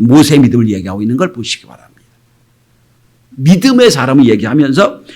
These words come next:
모세의 믿음을 설명하고 있는 중입니다. 그래서 이십삼 절은 부모의 믿음을 얘기하고 있고요. 이십사 절부터 이십칠 절까지는 모세의 믿음을 얘기하고 있고요.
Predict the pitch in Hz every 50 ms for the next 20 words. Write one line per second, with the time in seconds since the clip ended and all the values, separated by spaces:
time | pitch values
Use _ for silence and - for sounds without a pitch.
0 | - - 107 127 156 185 226 220 - 214 196 147 185 240 240 269 220 214 151 -
1 | 120 104 101 92 85 82 76 69 76 76 71 65 - - - - - _ _ _
2 | _ _ _ _ _ _ _ _ _ _ _ _ _ - 123 113 135 - 156 139
3 | 110 - - - - 139 147 123 127 131 160 214 254 - - - _ _ _ _
4 | _ - - 165 180 196 208 226 233 240 214 175 151 123 127 143 139 117 92 95
5 | 92 95 92 95 110 120 - - - - 113 127 147 165 156 165 - - - -
6 | - 147 156 151 143 151 147 - - - - _ _ - - - 147 147 135 156
7 | 143 123 113 113 - - 151 170 208 202 - - - - - 127 117 127 120 254
8 | - - 180 180 - 180 170 156 147 127 127 143 139 151 185 226 240 247 240 -
9 | - _ _ _ _ _ _ _ _ - 120 120 123 127 131 131 127 - 113 120
10 | 120 123 123 127 139 131 123 113 101 95 87 101 98 90 139 165 151 - - 117
11 | 110 98 101 104 95 87 -